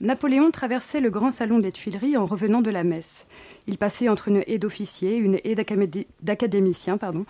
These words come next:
lorsque l'un de ceux-ci, célèbre naturaliste, connu pour de belles et importantes découvertes, présenta à l'empereur un nouveau livre. « Qu'est-ce que cela ? » lui dit l'homme qui niait la vapeur. «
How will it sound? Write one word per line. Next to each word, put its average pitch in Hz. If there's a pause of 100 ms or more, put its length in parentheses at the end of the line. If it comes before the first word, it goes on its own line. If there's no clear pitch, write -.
(340)
lorsque -
l'un 254
de 208
ceux-ci, 233 (600)
célèbre 240
naturaliste, 202 (300)
connu 247
pour 226
de 190
belles 202
et 185
importantes 220
découvertes, 202 (320)
présenta 294
à 254
l'empereur 247
un 208
nouveau 226
livre. « 170 (500)
Qu'est-ce -
que -
cela ? » 214 (360)
lui 214
dit 214
l'homme 220
qui -
niait 208
la 202
vapeur. « 208